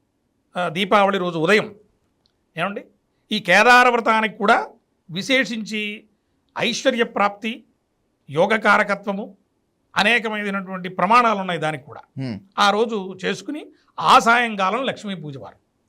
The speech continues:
Speaker 1: ప్రమాణాన్ని అనుసరించి గురువారం సాయంకాలం కిరు దీపావళి అని ఒక చిన్న దీపావళిని చేస్తారు.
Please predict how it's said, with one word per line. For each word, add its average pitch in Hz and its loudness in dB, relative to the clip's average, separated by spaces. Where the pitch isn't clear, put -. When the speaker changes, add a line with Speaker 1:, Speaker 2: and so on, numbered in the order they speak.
Speaker 1:
ప్రమాణాన్ని 240 0
అనుసరించి 196 -8
గురువారం 240 2
సాయంకాలం 208 -2
కిరు 208 -4
దీపావళి 202 -2
అని 190 -6
ఒక 247 -10
చిన్న 202 -6
దీపావళిని 220 -4
చేస్తారు. 160 -10